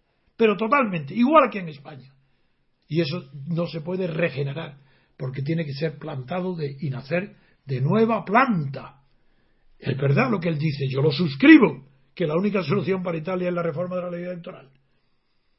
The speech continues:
También suscribo que el mínimo esfuerzo, pero por eso no va a salir, es que el actual Parlamento apruebe una ley que proponga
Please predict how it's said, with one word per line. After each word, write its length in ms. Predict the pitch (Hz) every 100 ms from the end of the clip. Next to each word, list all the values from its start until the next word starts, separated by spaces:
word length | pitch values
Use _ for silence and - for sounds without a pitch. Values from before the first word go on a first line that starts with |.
| _ -
También 300 | 143 147 139
suscribo 540 | 135 - 220 202 - - _ _
que 120 | 151
el 160 | 139 135
mínimo 360 | 156 175 170
esfuerzo, 500 | 170 139 196 185 220
pero 200 | 208 156
por 120 | 143 139
eso 160 | 139
no 80 | 139
va 80 | 147
a 40 |
salir, 460 | 151 175 208 - - _ _ _ _ _ _
es 260 | - 151 135
que 360 | 185 190 208 - _ _ _ _
el 140 | 143 131
actual 460 | 135 - 156 160 - - _ _ _
Parlamento 720 | - 175 170 175 190 160 254 294 - _ _ _ _ _ _ _ _ _ _ _ _ _ _ _ _
apruebe 500 | - 135 208 240 147
una 260 | 151 147 147
ley 180 | 160 180
que 120 | 190
proponga 580 | 185 180 214 185 170